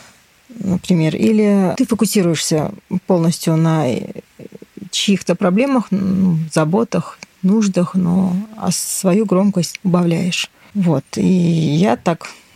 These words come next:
сначала подумала, почему это не может быть такого, что я кого-то люблю, а себя нет. Наоборот, вот я, она как раз вот такая.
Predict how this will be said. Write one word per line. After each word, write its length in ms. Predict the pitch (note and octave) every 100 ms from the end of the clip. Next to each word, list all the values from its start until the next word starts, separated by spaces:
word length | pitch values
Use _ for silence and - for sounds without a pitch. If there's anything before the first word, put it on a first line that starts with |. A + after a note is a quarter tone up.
| -
сначала 440 | - F#3+ - E3+
подумала, 460 | F3+ F3 F3 D#3+ D#3+
почему 420 | - - F#3 E3
это 360 | D3+ - D3+ C#3+
не 100 | F3+
может 360 | E3+ D#3 D3+
быть 220 | C#3+ D3+ -
такого, 460 | D3+ - G3 A3+
что 180 | - D3
я 60 | C#3
кого-то 340 | D3+ D3 C3+
люблю, 240 | C#3+ D3
а 60 | E3
себя 280 | - F#3 E3+
нет. 220 | E3+ F3+
Наоборот, 480 | D3+ C#3+ D3+ - A#3
вот 140 | F#3 -
я, 100 | D#3+
она 160 | E3
как 180 | - -
раз 180 | E3 -
вот 100 | F3+
такая. 440 | E3 - F#3 G#3+